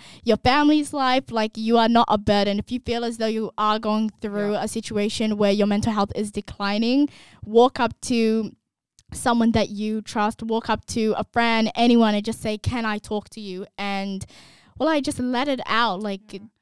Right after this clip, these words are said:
Speaker 1: uh, let it out, really.
Speaker 2: And I feel like one ayah that I, like, I live by, or, like, that kinda pushes me is that, that ayah that, "Inna ma'al usri yusra," with, like, hardship
Speaker 1: Mm-hmm.
Speaker 2: comes ease, and, um,
Speaker 1: Yeah.
Speaker 2: even the ayah where Allah subhanahu wa ta'ala wouldn't burden someone with, with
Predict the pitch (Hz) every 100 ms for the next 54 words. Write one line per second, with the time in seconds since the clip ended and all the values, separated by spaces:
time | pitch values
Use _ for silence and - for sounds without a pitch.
0 | - - _ - 220 226 254 226 - 196
1 | 185 - - 196 190 180 170 262 - 208
2 | 202 226 254 - 180 185 185 180 175 170
3 | - 170 175 - 170 - - 170 175 170
4 | 170 175 185 175 185 190 170 175 175 _
5 | 180 - - 220 196 - 208 196 175 175
6 | 165 170 _ _ - 175 185 190 175 165
7 | 190 180 170 165 175 - 170 - 165 165
8 | _ _ _ 202 226 226 220 214 208 220
9 | 233 226 196 180 190 196 - 180 170 180
10 | 180 185 185 196 185 175 175 170 170 165
11 | _ _ _ 185 185 202 - 208 190 185
12 | 175 185 175 156 175 175 175 170 170 170
13 | 175 156 _ _ _ _ 180